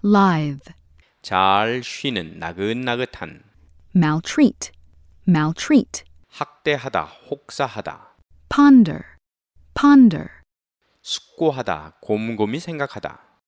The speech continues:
Speaker 1: Subversive, subversive.
Speaker 2: 파괴하는, 멸망시키는.
Speaker 1: Synthetic, synthetic.
Speaker 2: 종합의, 합성의, 인조의.
Speaker 1: Temperate, temperate.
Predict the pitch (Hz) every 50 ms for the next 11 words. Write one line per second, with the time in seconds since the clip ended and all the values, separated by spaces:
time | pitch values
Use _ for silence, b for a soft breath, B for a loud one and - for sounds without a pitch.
0 | _ _ _ _ _ _ _ _ - - - - 190 180 175 - 226 254 254 -
1 | - - - - - - _ _ _ _ _ _ _ _ _ _ _ _ - -
2 | - 202 185 175 170 - 233 262 247 - - - - - - - _ _ _ _
3 | _ _ _ _ _ _ _ _ _ _ - - 147 139 135 131 127 127 135 135
4 | 131 - - 113 95 85 78 76 71 - _ _ _ _ _ _ _ _ 117 110
5 | 104 104 101 101 101 107 113 123 127 - - - - - 95 80 69 - _ _
6 | _ _ _ _ _ _ _ _ _ _ _ _ _ - - - - 254 247 226
7 | - - 269 247 185 - - - _ - - - _ _ _ _ _ _ _ _
8 | _ _ _ - - - - 247 247 226 - - 262 247 - - - _ _ -
9 | - _ _ _ _ _ _ _ _ - - 131 127 135 131 123 151 143 113 101
10 | 95 85 73 71 - - _ _ _ _ - - - - - - - 147 120 107
11 | 95 85 78 - - _ 123 120 135 147 143 123 120 98 87 85 78 71 71 -
12 | _ _ _ _ _ _ _ _ _ _ _ - 294 302 294 - 226 190 156 143
13 | - - - - - _ _ _ _ _ _ _ _ - _ _ _ _ - 294
14 | 302 285 - 226 185 156 131 - - - -